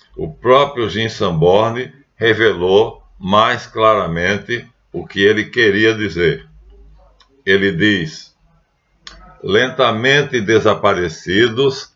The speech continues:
muito lentamente, os restos dos detritos, ou seja, do continente, que estavam na parte inferior,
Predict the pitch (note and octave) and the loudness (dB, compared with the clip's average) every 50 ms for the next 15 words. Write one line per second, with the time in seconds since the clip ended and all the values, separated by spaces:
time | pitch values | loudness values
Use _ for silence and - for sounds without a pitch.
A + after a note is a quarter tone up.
0 | _ _ - F#2+ A#2 C#3 D3 D3 D3 - A2+ G#2 F#2+ F#2+ F#2 F#2 F#2 D#2+ D#2 D#2 | _ _ -4 0 4 4 4 4 2 0 0 0 2 0 0 -2 -2 -2 0 0
1 | E2+ F2+ F#2+ G2+ G2 - A#2 A#2 - - - _ _ _ - A#2+ A#2 - D#2 E2 | 0 0 0 -2 -2 -6 -8 -10 -10 -12 -20 _ _ _ -8 -6 -6 -6 -6 -2
2 | G#2 A#2+ B2+ C3+ C3 - - B2+ A#2+ G2+ G#2 A#2 G#2+ F#2+ A2+ G#2+ F#2+ - - G2+ | 0 2 2 2 0 -2 -4 -6 -6 -4 -2 -4 -2 0 0 0 0 -2 -4 -2
3 | G#2 B2 C3 C#3+ C#3 - - D3 C#3+ C3 - - - _ _ - - G2+ G2+ - | 0 0 0 0 -2 -4 -4 -4 -4 -4 -4 -10 -18 _ _ -4 -2 -2 -2 -2
4 | - G#2 G#2+ G2+ F#2 D#2 D#2 D#2 D2+ - _ _ _ _ _ G#2 G#2+ F#2+ - G#2+ | 0 2 4 4 4 2 -2 -6 -8 -8 _ _ _ _ _ -8 -6 -2 -2 -2
5 | A2 - - F2 E2+ E2+ F#2 G2+ A2+ A2+ - B2+ C3 B2 B2+ - _ _ _ _ | -2 -2 -2 -4 -2 0 0 0 0 -2 -4 -6 -6 -6 -6 -12 _ _ _ _
6 | _ _ _ _ _ _ _ _ _ - - - - _ _ _ _ _ _ _ | _ _ _ _ _ _ _ _ _ -20 -20 -20 -20 _ _ _ _ _ _ _
7 | _ _ _ _ _ _ _ _ _ _ _ _ _ _ _ _ _ _ _ _ | _ _ _ _ _ _ _ _ _ _ _ _ _ _ _ _ _ _ _ _
8 | _ _ _ _ _ _ _ _ _ _ _ _ - - A#2 A2+ A2+ G#2+ G#2+ - | _ _ _ _ _ _ _ _ _ _ _ _ -4 -2 0 2 2 0 -2 -4
9 | - G#2+ G2+ - - - A#2+ A#2+ A#2+ A2+ G2+ G#2 G2+ G2 G2 G2 F#2 F#2+ F#2 A2 | -8 -12 -12 -10 -4 0 2 2 2 2 0 0 -2 -2 -2 -2 -2 -2 0 2
10 | A2+ G#2+ G2+ G2 - G#2+ G#2+ - _ - C3 C3+ C3 - - - B2 B2+ A#2 G2+ | 2 2 0 -2 -8 -12 -14 -14 _ -4 -2 -2 -2 -2 -2 0 2 2 2 2
11 | F#2 F2 F2 F2+ G2 A2 B2 B2 B2 - | 0 0 2 4 4 4 4 0 -4 -12